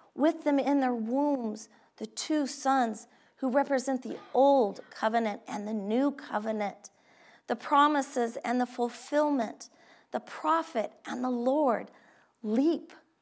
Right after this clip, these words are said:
and praise for joy. It is here where the Holy Spirit is felt, literally. <laughs> And Mary ends up in Elizabeth's home for the next three months.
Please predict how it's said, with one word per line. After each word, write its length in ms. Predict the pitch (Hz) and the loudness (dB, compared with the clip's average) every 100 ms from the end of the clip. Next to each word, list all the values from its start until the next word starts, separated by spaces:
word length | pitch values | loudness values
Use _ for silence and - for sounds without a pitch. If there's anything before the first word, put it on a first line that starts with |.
| - | -12
and 200 | 220 220 | -8 -8
praise 480 | - 269 311 269 - | 0 2 2 0 -4
for 140 | 226 | -6
joy. 600 | 208 - 254 330 202 196 - _ _ _ _ _ _ _ - - - _ | -6 -2 0 2 0 -2 -10 _ _ _ _ _ _ _ -20 -20 -20 _
It 140 | 302 311 | 2 4
is 220 | 311 269 | 2 0
here 420 | - 294 311 359 | -6 0 2 2
where 200 | 294 262 | 2 2
the 80 | 247 | 2
Holy 380 | - 285 294 302 | 0 0 2 0
Spirit 500 | - - 277 285 - | -4 -2 2 2 0
is 200 | 220 - | -6 -10
felt, 560 | - 233 262 214 - - _ _ _ _ _ _ | -2 2 4 2 -4 -16 _ _ _ _ _ _
literally. 880 | 170 208 294 185 165 180 180 - - | 0 4 6 4 4 -2 -4 -8 -10
<laughs> 60 | - _ _ _ _ - - - - - - | -12 _ _ _ _ -20 -20 -20 -20 -18 0
And 280 | 247 247 | 4 6
Mary 400 | 262 302 330 302 | 8 8 8 6
ends 300 | 262 277 254 | 4 2 4
up 200 | 269 294 - | 4 4 2
in 120 | 240 | 0
Elizabeth's 680 | 233 247 277 277 233 214 - | 2 4 2 0 -2 -6 -6
home 280 | - 254 | -4 -4
for 140 | 226 220 | -4 -8
the 60 | |
next 320 | 208 185 - - | -8 -8 -12 -16
three 240 | - 214 | -10 -8
months. 500 | 208 180 - - - | -6 -8 -12 -20 -20